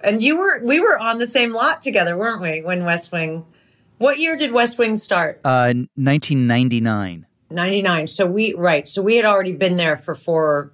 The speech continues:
Speaker 1: years or five years. Yeah.
Speaker 2: We, we used your set when President Bartlet got shot and everybody got shot and we were all whatever. That was,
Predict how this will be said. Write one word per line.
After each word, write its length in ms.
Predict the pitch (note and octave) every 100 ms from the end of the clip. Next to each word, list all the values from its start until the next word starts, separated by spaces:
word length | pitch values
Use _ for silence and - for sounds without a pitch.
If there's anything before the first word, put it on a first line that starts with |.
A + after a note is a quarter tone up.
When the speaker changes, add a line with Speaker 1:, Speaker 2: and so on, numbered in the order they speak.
| -
Speaker 1:
years 680 | D3+ D#3+ C#3+ B2+ - - -
or 160 | - C3+
five 340 | - C#3 C#3
years. 380 | C#3 B2+ - -
Yeah. 220 | C#3+ A#2 - _ _ _ -
Speaker 2:
We, 340 | C3 D3 D#3+
we 180 | - D3
used 260 | D#3 D#3 D3
your 140 | D3+
set 360 | - D#3+ G3 - _
when 240 | A#2+ A#2+
President 380 | G#2+ D3 C3 C3
Bartlet 300 | C3 C#3 C3
got 180 | C3 C3
shot 460 | - C3 C3+ D#3 -
and 100 | A#2
everybody 320 | B2+ C3+ C3+
got 160 | C3+ B2+
shot 400 | - C3+ C#3+ -
and 240 | A#2 A2
we 100 | A#2+
were 160 | A#2 B2
all 260 | C3 B2+
whatever. 360 | A2 A#2+ B2+ A2+
That 160 | A#2+
was, 240 | C3+ G#2+